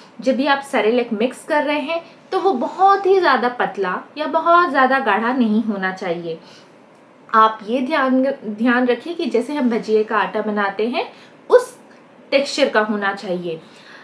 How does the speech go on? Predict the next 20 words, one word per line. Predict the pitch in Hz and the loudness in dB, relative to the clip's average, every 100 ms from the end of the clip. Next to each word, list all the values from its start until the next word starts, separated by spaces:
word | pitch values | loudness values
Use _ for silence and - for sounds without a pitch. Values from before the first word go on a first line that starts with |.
| - | -4
Maximum | 233 247 262 254 415 453 440 | 2 2 4 6 8 8 4
Cerelac | 370 254 233 240 254 | 2 2 2 2 0
के | 302 | -2
डब्बे | 226 190 220 | -2 2 2
के | 240 | 0
पीछे | 262 233 208 294 | -4 -4 -4 -4
में | 240 220 247 | -2 -2 -2
exactly | 240 - 247 247 359 | -4 0 0 0 0
लिखा | 320 269 - | 0 -2 -2
होता | 233 214 185 | -2 -2 -4
है | 208 285 - | -4 -4 -2
कि | |
आपको | 269 202 - | -2 0 2
कितना | 254 247 - 226 247 | 0 0 -4 -4 -2
Cerelac | 214 202 254 - | -2 0 0 0
और | 302 | -2
कितना | 294 226 - 269 196 | -2 -4 -4 -4 -2
water | 185 214 | -2 -4
मिलाना | 208 190 170 175 | -6 -4 -4 -4
चाहिए, | 190 185 165 165 | -6 -6 -8 -10